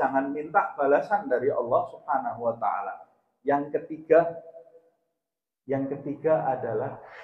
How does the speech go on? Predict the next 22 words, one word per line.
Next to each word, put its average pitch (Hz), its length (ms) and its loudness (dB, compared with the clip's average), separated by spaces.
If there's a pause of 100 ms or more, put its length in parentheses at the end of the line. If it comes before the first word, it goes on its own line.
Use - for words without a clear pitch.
(120)
al-hasad. 139 800 2 (800)
Ini 151 400 -6
tiga 156 480 6
induk 160 480 0 (640)
tabiat 147 560 2
yang 135 240 -2
buruk. 123 400 -4 (760)
Kata 135 320 2
Al-Imam 143 320 0
Abdullah 139 480 0
bin 131 100 -6
Al-Haddad, 127 800 -2
al-kibru, 160 920 -2
sombong, 151 500 0 (240)
yang 131 160 -12
kedua 131 560 0
ar-riya, 131 560 2 (240)
pamer, 156 480 0 (640)
yang 143 260 0
ketiga 147 560 -2
adalah 135 400 -4
al-hasadu. 131 960 -4